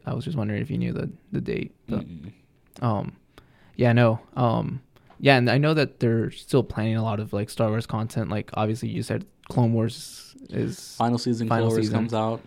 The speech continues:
Speaker 2: I
Speaker 1: Did you
Speaker 2: think in
Speaker 1: play,
Speaker 2: a few days,
Speaker 1: did you
Speaker 2: actually.
Speaker 1: play, um, oh, what's that new game that just came out?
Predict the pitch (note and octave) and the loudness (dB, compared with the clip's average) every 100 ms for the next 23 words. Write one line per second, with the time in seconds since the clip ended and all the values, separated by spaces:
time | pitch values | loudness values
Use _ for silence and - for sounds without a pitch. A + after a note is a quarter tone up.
0 | - A2+ B2+ A#2+ - - - - - _ | -12 -8 -6 -6 -10 -18 -20 -20 -20 _
1 | D3 D#3 E3+ G#3 G#3 E3 D#3+ D#3+ D#3+ G3 | 0 0 2 4 4 0 -6 -6 -8 -10
2 | - - C#3+ D#3 D#3 F3 F3 D3+ C3 - | -14 -2 0 0 2 2 2 2 2 0
3 | E3 - - - _ - - - - - | -2 -6 -10 -18 _ -18 -16 -8 -6 -2
4 | A2+ A#2 F#2 - - - - - - - | 0 0 0 -2 -6 -8 -8 -6 -4 -6